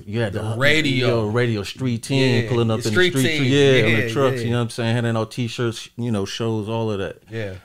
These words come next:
Speaker 1: So, you know, one time I was just in there, man, and, you know, a lot, a lot of people come through there. I made my connects through there, like, and the set came through, like, Jim, all them niggas came through,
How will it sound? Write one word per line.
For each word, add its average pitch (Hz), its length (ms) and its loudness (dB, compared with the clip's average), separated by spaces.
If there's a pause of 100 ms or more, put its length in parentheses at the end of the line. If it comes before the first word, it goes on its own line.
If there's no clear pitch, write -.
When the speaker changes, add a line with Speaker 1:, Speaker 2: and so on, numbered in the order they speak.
Speaker 1:
So, 73 220 -12
you 90 100 -8
know, 95 100 -4
one 113 240 -4
time 104 260 -4
I 107 60 -4
was 107 140 -6
just 117 180 -4
in 147 160 -2
there, 120 240 -2
man, 120 320 -4
and, 87 180 -8 (320)
you 117 120 -6
know, 110 180 -2
a - 20 -4
lot, 98 240 -6
a 92 40 -8
lot 98 160 -6
of - 80 -12
people 104 180 -6
come 104 260 -6
through 104 180 -8
there. 104 120 -2
I 101 60 -6
made 104 180 -6
my 98 140 -8
connects 104 380 -8
through 110 180 -8
there, 113 180 -4
like, 90 220 -10 (340)
and - 40 -14
the 87 60 -10
set 117 280 -4
came 117 260 -2
through, 120 320 -4
like, 87 220 -8
Jim, 101 340 -4
all 98 220 -6
them 98 120 -6
niggas 95 200 -10
came 101 240 -4
through, 113 300 -6